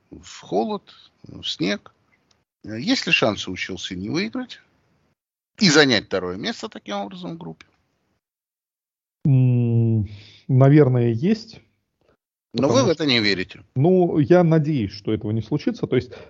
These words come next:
Speaker 2: вообще традиционно, э, последние матчи, они, э, их результат зависит от того, нужно что-то команде или нет.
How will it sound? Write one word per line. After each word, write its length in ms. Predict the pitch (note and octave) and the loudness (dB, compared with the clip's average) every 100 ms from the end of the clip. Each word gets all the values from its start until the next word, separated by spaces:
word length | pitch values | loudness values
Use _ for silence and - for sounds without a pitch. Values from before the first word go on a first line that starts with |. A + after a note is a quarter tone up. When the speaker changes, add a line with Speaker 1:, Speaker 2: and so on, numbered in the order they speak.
| _ | _
Speaker 2:
вообще 720 | - A2+ A2+ A2 A#2 D3 - | 2 4 4 4 2 2 2
традиционно, 1000 | C4+ F3 E3+ F3+ - A3 B2+ G2+ G2 G2 G2+ | 0 0 -2 -2 0 2 2 0 0 -2 -2
э, 540 | A2 G#2+ G#2 G#2 G#2 | -2 2 2 2 2
последние 520 | B2 B2 E3+ B2 A#2+ | 0 2 2 2 0
матчи, 580 | B2 A#3+ C4+ - A#2 G2+ G2 | 0 -2 -4 2 4 4 2
они, 480 | A2+ C#3 F3+ E3+ C#3+ | 0 0 2 4 4
э, 1000 | B2+ A#2 A2+ G#2+ A2 A2 G#2+ G#2+ G#2 - | 4 2 2 2 4 4 2 2 0 0
их 180 | - D#3+ | -2 0
результат 400 | C#3+ D#3+ A#3 F#3+ | 0 2 2 4
зависит 420 | D3+ G3 - - | 2 2 -2 -4
от 80 | - | -4
того, 200 | E3+ D#3+ | 0 2
нужно 320 | F#3+ A#3+ G3+ | 4 2 0
что-то 260 | - B2+ G2+ | -2 -6 -4
команде 440 | A#2+ A#2+ A2 G2+ | -4 -2 -2 0
или 160 | E3 D3+ | 0 0
нет. 320 | B2 F2 - | 0 -2 -10